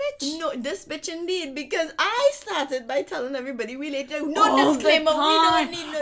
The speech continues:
Speaker 1: All the
Speaker 2: disclaimer.
Speaker 1: time. And then she goes, "Oh, you know, we have this problem," and then the audacity, and then the windows, and the doors, and the
Speaker 2: Shut down,
Speaker 1: neighbors,
Speaker 2: girl, my
Speaker 1: and the
Speaker 2: balls.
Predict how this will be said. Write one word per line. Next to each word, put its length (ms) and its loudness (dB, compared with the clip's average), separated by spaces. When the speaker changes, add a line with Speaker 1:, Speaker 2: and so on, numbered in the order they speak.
Speaker 1:
All 320 6
the 160 -4
Speaker 2:
disclaimer. 320 -2
Speaker 1:
time. 0 -
And 120 2
then 120 0
she 80 -4
goes, 240 -2
"Oh, 280 4
you 160 -6
know, 140 -4
we 80 -4
have 160 -6
this 220 -6
problem," 400 0
and 160 -6
then 160 -8
the 140 -4
audacity, 720 -6
and 160 -10
then 160 -10
the 160 -12
windows, 640 -4
and 120 -8
the 120 -18
doors, 640 -4
and 140 -8
the 100 -4
Speaker 2:
Shut 80 -6
down, 80 -
Speaker 1:
neighbors, 220 0
Speaker 2:
girl, 160 -4
my 160 -8
Speaker 1:
and 80 -8
the 80 -12
Speaker 2:
balls. 560 -4